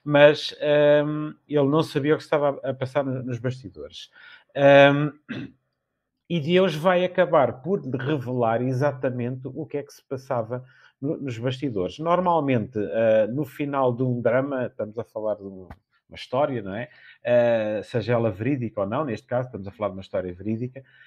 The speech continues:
eh, todas as personagens envol-, envolvidas reaparecem para que seja efetuado o respectivo balanço, aquilo a que nós chamamos, quando contamos uma história às crianças, a, a moral da história. E no livro de Jó aparecem todas as personagens,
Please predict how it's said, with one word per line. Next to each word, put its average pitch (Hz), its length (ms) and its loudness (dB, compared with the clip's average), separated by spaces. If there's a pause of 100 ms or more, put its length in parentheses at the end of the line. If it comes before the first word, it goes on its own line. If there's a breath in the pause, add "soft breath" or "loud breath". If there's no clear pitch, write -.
(140 soft breath)
eh, 143 140 0 (140)
todas 202 300 2
as 180 140 -4
personagens 139 680 -4
envol-, 143 360 -2
envolvidas 147 920 -2 (280 loud breath)
reaparecem 175 1040 2 (280 soft breath)
para 202 200 8
que 196 100 -10
seja 180 380 0
efetuado 175 680 0
o 160 40 -6
respectivo 175 500 -6
balanço, 180 480 4
aquilo 139 240 -2
a 139 40 4
que 139 120 -12
nós 147 260 0 (220)
chamamos, 139 600 -2
quando 131 240 -8
contamos 127 380 -4
uma 131 120 -6
história 131 280 -4
às 127 100 -4
crianças, 131 580 -8 (400 soft breath)
a, 139 240 0
a 151 40 2
moral 151 340 4
da 147 80 2
história. 90 520 -4 (440 loud breath)
E 220 140 2
no 240 220 2
livro 139 260 -2
de 131 200 -10
Jó 131 360 2 (260)
aparecem 165 640 6
todas 175 560 4
as 170 140 -6
personagens, 143 840 -2